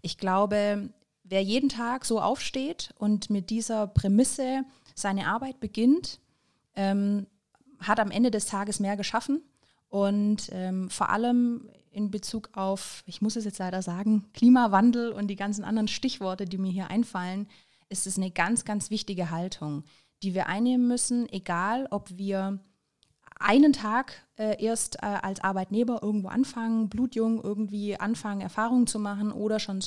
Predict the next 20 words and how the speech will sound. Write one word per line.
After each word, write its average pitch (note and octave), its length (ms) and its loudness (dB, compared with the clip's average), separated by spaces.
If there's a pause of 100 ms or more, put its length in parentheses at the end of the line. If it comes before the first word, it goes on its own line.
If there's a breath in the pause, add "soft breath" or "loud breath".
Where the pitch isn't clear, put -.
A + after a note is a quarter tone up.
(140)
ganz, B3 340 2
ganz A3 260 -6
viele A3 240 -6
Jahre G3+ 300 -4
dabei F#3 380 -4
sind G#3+ 320 -2 (280 loud breath)
und G#3 180 0
schon G3 240 -4
sehr, A3 280 0
sehr A#3 140 -2
viel A3 220 -6
erlebt F#3+ 380 -6
haben. G#3 400 -4 (460 soft breath)
Diese G#3 280 -6
Haltung G#3 400 -4
ist - 200 -6 (240)
unwahrscheinlich A#3 600 2
wichtig C#4+ 640 -6 (600 soft breath)
und, G#3 520 0
ähm, G3+ 420 -6